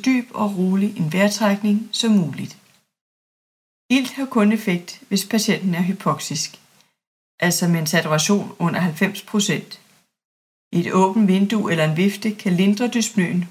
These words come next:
hos alle patienter. Morfin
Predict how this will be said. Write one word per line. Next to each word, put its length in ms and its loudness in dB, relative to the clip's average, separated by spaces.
hos 200 0
alle 400 -2
patienter. 460 -4
Morfin 580 0